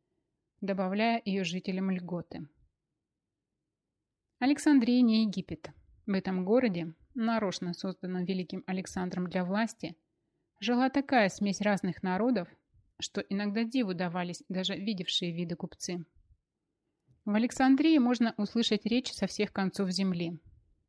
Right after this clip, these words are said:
Город много богаче и лучше организован, чем Великий Рим.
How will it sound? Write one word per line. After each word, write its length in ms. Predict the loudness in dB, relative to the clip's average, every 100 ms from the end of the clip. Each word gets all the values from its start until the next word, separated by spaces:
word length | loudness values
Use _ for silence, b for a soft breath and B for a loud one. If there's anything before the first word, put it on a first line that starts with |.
| _
Город 540 | -4 0 2 2 -2 -6
много 360 | -4 -4 -2
богаче 520 | -2 -2 -2 -4 -6 -12
и 180 | -6
лучше 360 | -4 -4 -4 -6
организован, 760 | -6 -6 -6 -4 -4 -2 -4 -4 _ _ _ _ _
чем 240 | -2 0
Великий 420 | 2 0 -2 -2
Рим. 300 | -2 -4 -10